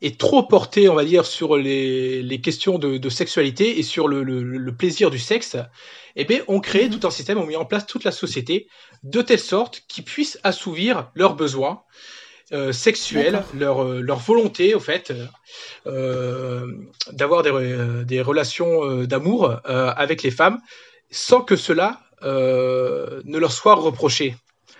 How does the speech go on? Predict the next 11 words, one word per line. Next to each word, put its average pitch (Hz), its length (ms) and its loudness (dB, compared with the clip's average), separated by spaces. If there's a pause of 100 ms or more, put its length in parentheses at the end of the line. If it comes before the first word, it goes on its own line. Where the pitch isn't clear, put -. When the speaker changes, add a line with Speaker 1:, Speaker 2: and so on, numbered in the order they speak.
(220)
Speaker 1:
Parce - 120 -6
que 180 60 0
Wollstonecraft 202 520 2
Speaker 2:
Ouais. - 120 -20
Speaker 1:
critique - 420 -2
cela, - 240 4
justement. 160 520 -2 (360)
Elle 147 140 0
dit 269 180 0
qu'un 160 440 2
homme 185 380 2